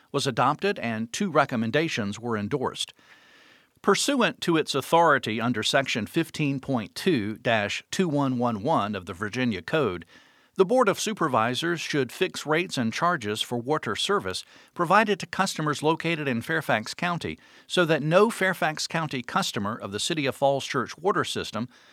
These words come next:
will be charged rates and charges that exceed those of Fairfax Water, unless the city can demonstrate the need for higher rates and charges to the county's satisfaction. Pursuant to its authority under Section fifteen point two dash two one one one of the Virginia Code,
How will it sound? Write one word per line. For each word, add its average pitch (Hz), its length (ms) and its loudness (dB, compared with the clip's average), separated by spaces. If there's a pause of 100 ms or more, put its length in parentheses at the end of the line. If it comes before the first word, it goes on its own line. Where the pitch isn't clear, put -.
(120)
will 185 120 2
be 196 100 4
charged 185 420 0
rates 180 320 0
and 135 140 -4
charges 143 540 -2
that 151 240 -2
exceed 196 500 -2
those 101 320 -2
of 139 100 -2
Fairfax 147 540 -2
Water, 170 320 -2 (420)
unless 110 320 -2
the 98 120 -10
city 135 320 2
can 113 180 -6
demonstrate 143 560 -2
the 110 80 -4
need 123 300 -2
for 98 120 -4
higher 165 380 0
rates 147 320 -2
and 110 140 -4
charges 110 500 0 (180)
to 180 120 -6
the 147 80 -6
county's 135 480 -4
satisfaction. 120 840 -2 (800)
Pursuant 156 560 2
to 131 140 -2
its 123 180 -2
authority 131 600 2
under 107 260 -4
Section 131 440 0
fifteen 135 480 -2
point 120 320 -2
two 147 320 -2
dash 85 400 -4
two 165 160 2
one 131 240 2
one 101 240 -2
one 131 300 0
of 104 100 -2
the 98 100 -6
Virginia 101 440 -6
Code, 113 420 -2